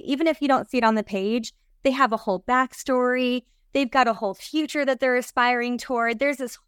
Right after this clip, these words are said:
whole other world behind every single character that you read on the page.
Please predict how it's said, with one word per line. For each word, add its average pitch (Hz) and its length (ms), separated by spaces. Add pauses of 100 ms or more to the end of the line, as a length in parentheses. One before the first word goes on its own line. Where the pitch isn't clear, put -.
(100)
whole 330 400
other 269 280
world 208 680 (360)
behind 220 500
every 226 260
single 214 300
character 190 460
that 175 140
you 190 120
read 175 180
on 165 100
the 180 80
page. - 460